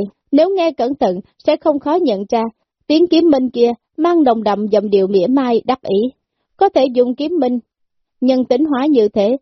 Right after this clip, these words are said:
ngoài viêm hoàng chi quyết, thì còn gì khác có thể. Vị đại gia này tung bay trong trường không, náo nhiệt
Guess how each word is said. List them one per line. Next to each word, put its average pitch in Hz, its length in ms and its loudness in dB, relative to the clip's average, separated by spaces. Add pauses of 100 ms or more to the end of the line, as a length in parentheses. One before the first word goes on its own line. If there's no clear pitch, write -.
(200)
ngoài 262 280 2
viêm 330 180 4
hoàng 214 200 -2
chi 285 240 -2
quyết, 339 220 2 (540)
thì 294 140 2
còn 254 260 0
gì 226 220 0
khác 349 240 -6
có 330 120 0
thể. 196 300 -2 (520)
Vị 254 200 0
đại 233 260 -2
gia 294 160 -4
này 208 300 -2
tung 285 160 -2
bay 269 120 0 (140)
trong 311 120 -2
trường 180 260 -2
không, 226 220 -2 (240)
náo 247 280 0
nhiệt 240 160 2